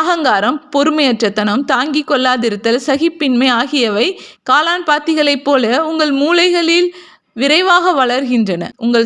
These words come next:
சிந்தனையில் இருந்து முளைத்தெழுகிற சகலத்திற்கும் பரிகாரம் செய்யும்படியாக என் சிரசை வாதிக்கப்பட்ட உறுப்பாக, இரத்தத்தால் அலங்கரிக்கப்பட்ட ஒரு பெட்டிக்குள் மூடப்பட்டதாக நான் ஆக்கிக் கொண்டேன். நான் விரும்பிய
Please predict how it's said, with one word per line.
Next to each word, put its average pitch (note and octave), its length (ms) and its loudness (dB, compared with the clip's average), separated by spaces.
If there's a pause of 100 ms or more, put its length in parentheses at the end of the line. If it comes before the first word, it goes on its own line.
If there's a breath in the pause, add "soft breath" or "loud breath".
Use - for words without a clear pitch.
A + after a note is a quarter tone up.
சிந்தனையில் D4 600 2
இருந்து C4+ 340 2 (180)
முளைத்தெழுகிற D4 760 2 (140)
சகலத்திற்கும் D4 800 0
பரிகாரம் D4 560 0
செய்யும்படியாக C4+ 840 0 (440 loud breath)
என் F4 200 0
சிரசை E4 480 0 (400 loud breath)
வாதிக்கப்பட்ட F4 640 0 (140)
உறுப்பாக, C#4+ 460 0 (220)
இரத்தத்தால் E4 640 0
அலங்கரிக்கப்பட்ட D4+ 800 0
ஒரு C4 200 0
பெட்டிக்குள் C4+ 500 0
மூடப்பட்டதாக C#4+ 920 0
நான் A#3+ 240 0
ஆக்கிக் B3+ 320 -4
கொண்டேன். F3 340 -2 (180)
நான் B3 280 0
விரும்பிய C#4+ 360 0